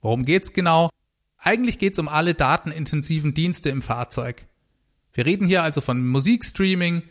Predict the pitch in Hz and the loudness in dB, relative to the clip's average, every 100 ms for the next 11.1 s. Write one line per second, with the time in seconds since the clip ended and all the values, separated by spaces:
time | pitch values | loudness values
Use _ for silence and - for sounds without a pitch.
0 | _ _ - 196 180 - 156 156 - 151 | _ _ -2 -2 -2 -2 0 0 0 -4
1 | - 139 135 - 139 127 - 127 123 123 | -2 -2 -2 -2 0 0 0 -2 -2 0
2 | 120 120 120 117 - 180 208 214 - - | -2 -2 -4 -4 0 2 4 2 -4 -18
3 | _ _ _ - 147 147 165 240 - 202 | _ _ _ -4 -2 0 2 2 0 -2
4 | - 135 147 - 147 143 - _ _ - | 0 0 0 -2 -4 -4 -10 _ _ -2
5 | 262 262 233 233 208 165 151 - 143 180 | 0 2 2 2 -2 -2 -2 0 2 4
6 | 185 185 175 - - _ _ _ - 127 | 4 2 2 -4 -8 _ _ _ -2 0
7 | 135 190 233 220 202 190 170 165 170 165 | 2 4 2 2 2 2 2 2 2 2
8 | 156 156 _ _ _ 139 165 - 165 160 | 0 -2 _ _ _ -2 -2 -2 0 0
9 | 156 - - _ 220 254 247 - _ - | 0 -4 -6 _ 2 2 0 -8 _ -6
10 | 190 160 - 135 123 127 - 139 135 - | 0 0 0 -4 -2 -6 -8 -8 -6 -8